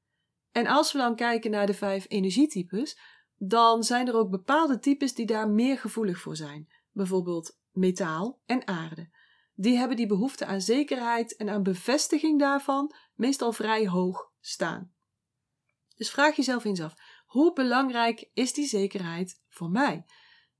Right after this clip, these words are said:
En misschien belangrijker nog, hoe verhoudt die behoefte aan zekerheid zich, hè, want die behoefte voelen we natuurlijk altijd, maar hoe verhoudt die zich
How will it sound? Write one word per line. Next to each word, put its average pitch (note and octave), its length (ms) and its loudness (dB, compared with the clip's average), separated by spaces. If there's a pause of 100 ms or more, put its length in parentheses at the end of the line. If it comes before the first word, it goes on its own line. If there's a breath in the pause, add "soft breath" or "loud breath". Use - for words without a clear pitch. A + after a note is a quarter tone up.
En B3+ 140 2
misschien B3+ 280 0
belangrijker G#3 560 0
nog, G3 300 -4 (220 soft breath)
hoe D#4 260 6
verhoudt B3 920 2
die G#3 280 2
behoefte A3 460 2
aan F3+ 180 -2
zekerheid A#3+ 760 -2 (300 soft breath)
zich, A3 520 0 (640)
hè, G#3+ 180 -2
want G3 380 -2
die F3+ 260 -2
behoefte F#3+ 380 0
voelen B3 240 4
we G#3 80 2
natuurlijk F#3 340 0
altijd, F3 440 -2
maar G#3+ 100 -2
hoe A3 200 0
verhoudt G#3 500 2
die G4+ 120 6
zich G4+ 340 4